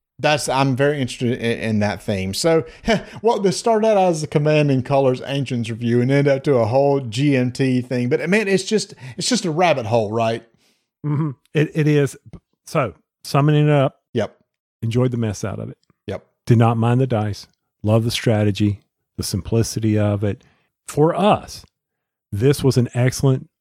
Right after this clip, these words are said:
Speaker 2: way for us to dip our toe in the pool and then suddenly just jump into the deep end.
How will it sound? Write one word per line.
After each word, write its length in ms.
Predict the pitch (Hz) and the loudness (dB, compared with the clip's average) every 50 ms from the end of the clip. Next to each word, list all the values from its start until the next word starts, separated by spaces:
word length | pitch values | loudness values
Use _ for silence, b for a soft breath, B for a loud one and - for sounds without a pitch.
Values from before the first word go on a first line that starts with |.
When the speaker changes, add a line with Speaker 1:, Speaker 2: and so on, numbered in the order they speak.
| _ _ _ _ _ - | _ _ _ _ _ -2
Speaker 2:
way 240 | 117 113 110 110 | 2 2 2 2
for 220 | 107 - - 110 98 | 2 0 -4 -4 -2
us 260 | 107 107 110 101 - | -2 -2 -2 -2 -2
to 100 | - 110 | -4 -6
dip 420 | 92 - - 117 135 - - - | -4 -2 -2 -2 -2 -2 -4 -8
our 140 | - 135 139 | -6 -6 -6
toe 340 | - - - - 143 143 151 | -6 -6 -4 -2 0 2 2
in 120 | 151 151 | 2 2
the 80 | 165 160 | 0 0
pool 500 | - - - 143 123 110 101 95 87 - _ _ _ _ _ _ _ _ _ | -2 -2 0 2 2 2 0 -2 -6 -10 _ _ _ _ _ _ _ _ _
and 280 | 127 117 104 110 98 87 | -2 0 0 0 -2 -2
then 280 | - 113 104 101 98 90 - | -2 0 0 0 -2 -4 -8
suddenly 500 | - - - - 120 107 107 110 107 107 | -10 -8 -4 -4 -2 -2 -2 -4 -4 -4
just 320 | - 107 98 - - _ | -4 -4 -6 -6 -10 _
jump 340 | _ - - 127 107 95 - | _ -2 -2 0 0 -2 -4
into 240 | 113 104 101 - 113 | -4 -6 -4 -4 -4
the 120 | 104 120 | -6 -4
deep 260 | 110 104 95 80 - - | -4 -6 -6 -8 -8 -12
end. 220 | 82 73 73 | -14 -14 -14